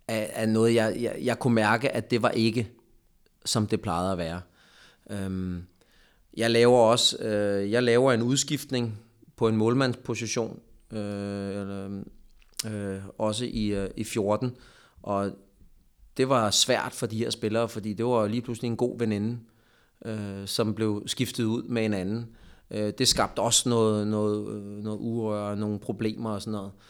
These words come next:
Øhm, og det lærte jeg jo selvfølgelig også meget af. Men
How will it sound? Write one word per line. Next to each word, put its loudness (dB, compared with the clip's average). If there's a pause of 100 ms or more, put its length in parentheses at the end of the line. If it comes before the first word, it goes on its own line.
(220)
Øhm, 0 (420)
og -6
det 2
lærte 4
jeg 4
jo 2
selvfølgelig 0
også 0
meget -2
af. -8 (420)
Men 2